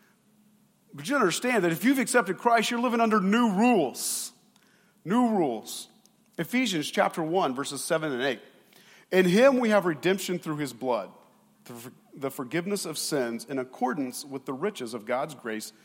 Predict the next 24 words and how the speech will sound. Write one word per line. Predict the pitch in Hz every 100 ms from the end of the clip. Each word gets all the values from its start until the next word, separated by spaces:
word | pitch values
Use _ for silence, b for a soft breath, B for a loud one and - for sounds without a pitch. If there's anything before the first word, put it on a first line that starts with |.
| b b b -
that | 123 120
he | 139
lavished | 135 120 120 120 120 -
on | 123 120
us | 113 98 - - - - _ _ _ b b b _
with | - 117
all | 131 143 190
wisdom | 160 131 113 117 113 - - _ _ _ -
and | 117 113
understanding. | 117 113 - - 113 104 90 85 - _ _ _ _ -
In | 165
him | 202 190 180 156
we | 143
have | 139 143 113
redemption. | 127 110 104 131 135 - 98
Now, | 101
there's | 135 160
a | 147
Christian | - 156 - 120
churchy | 113 185 - 117
term. | - 101 87 _ b b b b b b b b b b _ _ _
Now, | 156 160 165 - - - -
the | 160 160 165
word | 160 156 226 226 185 185